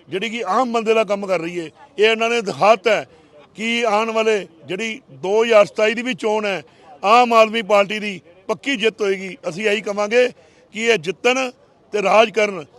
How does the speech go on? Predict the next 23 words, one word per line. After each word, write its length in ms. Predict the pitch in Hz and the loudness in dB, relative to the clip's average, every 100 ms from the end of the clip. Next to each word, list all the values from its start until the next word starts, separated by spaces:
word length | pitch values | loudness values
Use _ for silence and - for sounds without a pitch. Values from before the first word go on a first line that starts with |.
| - 143 | -20 -8
ਨਾਲੇ 260 | 175 214 214 | -4 -2 -2
ਦੇਖੋ, 320 | 214 226 240 | -2 2 0
ਕੋਈ 300 | - 226 240 | 2 -2 -2
ਵੀ 100 | 247 | -2
ਪਾਰਟੀ 460 | 214 202 185 220 214 | 2 2 2 -2 -2
ਹੈ, 120 | 175 - _ _ | -4 -10 _ _
ਇੱਕੋ 300 | 214 - 269 | -14 0 2
ਹੀ 100 | 269 | 2
ਬੰਦਾ 380 | 220 214 208 202 | 0 -2 2 2
ਹੈ 80 | 165 _ _ | 2 _ _
ਜਿਹੜੀ 180 | 196 233 | -6 -6
ਸਾਰੀ 380 | - 190 202 233 | -4 -2 -2 -2
ਪਾਰਟੀਆਂ 400 | 196 202 190 214 | 2 2 2 -4
ਲੜਨ 180 | 208 196 | -4 -4
ਵਾਲੇ, 340 | 202 196 196 - - _ | -2 -2 -2 -8 -14 _
ਕੇਜਰੀਵਾਲ 540 | 202 214 214 226 208 202 | 0 0 0 2 4 4
ਸਾਹਿਬ, 300 | 208 208 175 _ _ 214 | 6 4 2 _ _ -6
ਭਗਵੰਤ 400 | 208 208 214 220 | -2 -2 -2 -2
ਮਾਨ 380 | 202 202 185 151 _ _ _ _ _ _ - | -2 -2 -4 -8 _ _ _ _ _ _ -4
ਤੇ 340 | 208 220 214 - - _ _ _ - | 0 2 2 -2 -12 _ _ _ -2
ਅਮਨ 280 | 247 294 269 | 0 0 0
ਅਰੋੜਾ 280 | 233 220 220 | 2 2 0
ਜੀ। 240 | 208 170 | -2 -8